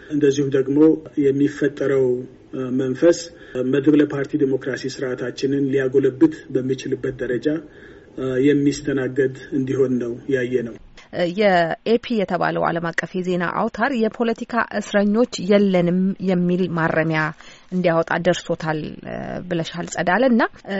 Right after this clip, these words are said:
Speaker 2: የፖለቲካ አመራሮች ሆነ ግለሰቦች በሰሩት ጥፋት መሰረት ይላሉ። ይሄ ማለት የፖለቲካ እስረኞች ማለት ነው?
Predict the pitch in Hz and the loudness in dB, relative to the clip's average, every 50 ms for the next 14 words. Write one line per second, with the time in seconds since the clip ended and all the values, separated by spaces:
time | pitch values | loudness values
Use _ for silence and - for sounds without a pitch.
0 | 180 175 190 233 247 - - 311 311 330 320 320 - - 311 302 - 208 220 233 | -4 -2 2 2 2 2 2 0 0 0 0 -4 -6 -4 -4 0 2 2 2 2
1 | 226 220 233 226 208 196 190 175 175 185 - - - - - - - - - - | 2 0 0 0 0 -2 -2 -4 -6 -8 -10 -8 -6 -6 -6 -6 -6 -10 -8 -2
2 | - 196 185 180 196 226 220 208 185 175 175 165 - 175 165 175 165 - - 165 | 0 2 2 2 2 2 2 2 2 2 2 0 0 -2 -4 -4 -4 -2 -4 -4
3 | - - 170 165 170 165 - - - 190 180 170 - 170 165 - 180 165 - - | -4 -4 -6 -6 -8 -10 -10 -10 -8 -8 -8 -6 -6 -10 -10 -8 -10 -8 -4 0
4 | 190 196 - - - - _ - 185 185 175 147 117 - - - - - - 247 | 0 0 0 0 -4 -18 _ -2 0 2 2 0 -2 -4 -10 -14 -12 -6 -4 -4
5 | 220 247 277 277 269 262 240 233 208 190 202 214 - - - - _ _ - - | -2 -2 -2 0 2 2 2 2 2 2 0 0 -2 -6 -16 -20 _ _ -10 -2
6 | 185 196 202 196 - 220 208 202 196 - - - 202 196 185 - - 180 170 170 | 0 2 2 2 0 0 0 0 -2 -4 -4 -4 -2 -2 -2 -2 -4 -4 -4 -2
7 | 180 190 196 - - - - - - - _ _ - 185 196 196 208 226 254 254 | -2 -4 -4 -6 -8 -10 -10 -10 -10 -12 _ _ -10 -6 -2 0 0 2 0 0
8 | - - 262 277 311 | 0 -2 -2 0 0